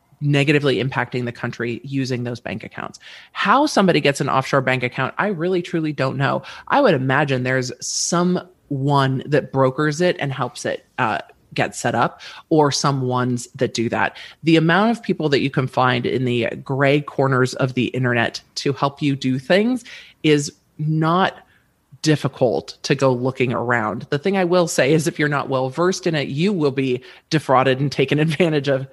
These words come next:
very quickly if you are a noob. I'd never suggest that. But people manage to find the things they need. And with the nine defendants, I'm sure they had the way that they were getting this done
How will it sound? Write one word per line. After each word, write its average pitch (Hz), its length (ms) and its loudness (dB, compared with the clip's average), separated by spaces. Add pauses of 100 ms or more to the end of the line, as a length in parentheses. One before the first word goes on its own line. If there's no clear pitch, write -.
(120)
very 151 420 2
quickly 135 640 -2
if 131 140 -6
you 131 200 0
are 139 200 0
a - 20 -2
noob. 131 380 -2
I'd 135 120 -4
never 131 220 -6
suggest 123 440 -8
that. - 220 -4
But 139 240 2 (540)
people 208 480 4
manage 147 460 2
to - 80 -2
find 131 420 0
the 131 160 -2
things 127 320 -4
they 120 160 -2
need. 135 400 -2 (360)
And 143 340 2
with 135 280 0
the 143 80 0
nine 131 300 0
defendants, 123 640 0
I'm 135 180 0
sure 139 640 -2
they 127 340 0
had 127 600 -2 (100)
the 135 140 0
way 135 240 0
that 151 160 -12
they 147 100 -2
were 151 140 -4
getting 160 260 -2
this 165 220 -2
done 135 320 0